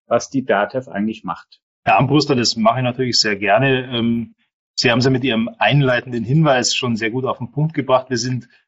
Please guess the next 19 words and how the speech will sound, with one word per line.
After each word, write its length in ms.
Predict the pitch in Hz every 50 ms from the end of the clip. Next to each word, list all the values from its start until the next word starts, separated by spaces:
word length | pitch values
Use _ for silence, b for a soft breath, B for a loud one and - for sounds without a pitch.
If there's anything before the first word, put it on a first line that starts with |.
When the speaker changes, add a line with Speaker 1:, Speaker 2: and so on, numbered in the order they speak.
| _ _ _ _ _ -
Speaker 2:
ein 340 | 113 113 107 104 104 - _
junges 520 | - 104 104 123 127 147 185 190 180 - - 185 - _ _ _
Unternehmen, 600 | - 165 160 170 151 151 156 151 156 147 139 131 127 120
was, 440 | 117 113 - - - - - -
äh, 100 | - 113
unsere 340 | 127 135 131 123 - 113 98
Gründung 440 | - - - 120 131 160 175 165 151
anbetrifft, 600 | 151 139 147 147 143 - - 151 135 - - -
was 100 | 107 104
unser 160 | 117 104 104
Selbstverständnis 760 | - 113 117 123 - - - 120 - - 120 123 123 107 -
anbetrifft, 440 | - 113 110 110 - - 120 113 -
sehr 680 | - - - - - _ - 117 104 98 92 90 - -
wohl. 400 | - 101 95 107 131 151 165 160 B B B B B B _ _ _ -
Äh, 200 | - 120 120 117
wir 80 | 120 127
sind, 380 | 123 139 143 139 131 131 -
äh, 360 | 156 139 117 113 110 107 113 117
neunzehnhundertsechsundsechzig 2000 | 135 117 117 123 139 139 139 147 139 131 123 113 - 113 107 - _ - 107 98 98 127 135 - - 160 147 127 131 131 127 - - - 135 120 - - - -